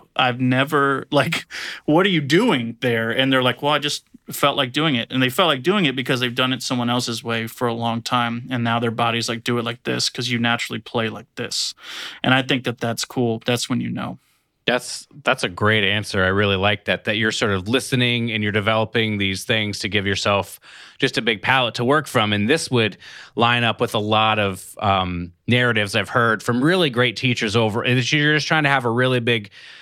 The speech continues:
Speaker 2: uh, palette to paint with when you're making all
Speaker 1: Yeah.
Speaker 2: sorts of different types of music. And so that's a really cool way to describe how you would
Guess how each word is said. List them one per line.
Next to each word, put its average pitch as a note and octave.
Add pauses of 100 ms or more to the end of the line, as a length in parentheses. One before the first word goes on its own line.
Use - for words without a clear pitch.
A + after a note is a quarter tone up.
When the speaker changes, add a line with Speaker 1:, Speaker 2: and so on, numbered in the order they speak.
(140)
Speaker 2:
uh, G#2
palette B2
to A2+
paint A#2+
with G2+
when G#2+
you're G2+
making G#2
all G2+
Speaker 1:
Yeah. -
Speaker 2:
sorts G#2+
of G2
different F#2+
types F#2+
of F#2
music. G2
And F#2+
so G#2+
that's G#2+
a A#2
really A2+
cool A2
way G2
to F2+ (400)
describe G#2+
how G#2+
you G#2
would G2